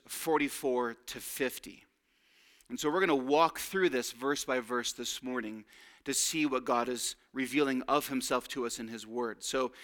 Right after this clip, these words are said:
so number one, why some people believe the gospel and some don't. Now, as I mentioned a moment ago, not since chapter one,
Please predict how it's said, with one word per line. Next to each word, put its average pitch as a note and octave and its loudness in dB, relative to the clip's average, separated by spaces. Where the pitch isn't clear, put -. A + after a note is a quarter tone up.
so - 0
number F3+ 6
one, D#3 6
why D3+ 8
some F#3 6
people F#3 0
believe D#3+ 2
the F3+ 2
gospel B2+ 0
and C3 -4
some B2 -2
don't. A2+ -6
Now, C#3 4
as D3+ 6
I E3+ 10
mentioned A3 6
a A3 8
moment G#3+ 6
ago, D3 6
not F3 8
since B3 2
chapter G#3+ 4
one, D3+ 0